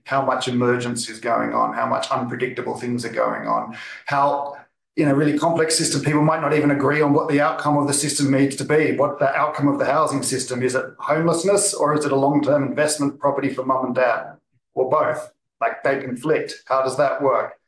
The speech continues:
That's a complex system. And a chaotic system, kinds of things that happen when you invade other countries. Uh, you end up destroying a whole lot of, um,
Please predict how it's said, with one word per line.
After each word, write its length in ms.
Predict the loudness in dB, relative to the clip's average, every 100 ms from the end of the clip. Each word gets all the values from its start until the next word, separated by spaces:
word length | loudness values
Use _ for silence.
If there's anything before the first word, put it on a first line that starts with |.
| _
That's 220 | -4 -2 -2
a 40 |
complex 480 | -4 -4 -4 -6 -4
system. 400 | -4 -4 -6 -10 -14 _ -20 _ _ _ -2
And 120 | -2
a 40 |
chaotic 440 | 0 2 2 2 0
system, 640 | -2 -2 0 2 0 -2 _ _ _ _ _ _
kinds 260 | -2 0 0
of 100 | 0
things 220 | 2 2
that 120 | 2
happen 240 | 0 -2 0
when 160 | 0
you 120 | 0
invade 320 | 0 2 2 4
other 240 | 2 0
countries. 640 | -2 -2 -4 -8 -10 -16 _ _ -6
Uh, 340 | -2 0 -2 -4 -12 _ _ _ _ _
you 180 | -8 -4
end 200 | 0 2
up 380 | 0 -2 -8 -10
destroying 600 | -8 -2 2 2 -2 -2
a 60 | 0
whole 220 | 2 4
lot 180 | 4 2
of, 240 | 0 -4 -14 _ _ _
um, 260 | -4 -2